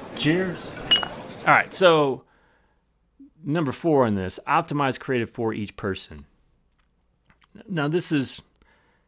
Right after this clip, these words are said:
this is that new functionality that's been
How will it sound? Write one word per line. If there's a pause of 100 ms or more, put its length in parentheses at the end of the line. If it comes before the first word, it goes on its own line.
(140)
this
is
that
new
functionality (460)
that's
been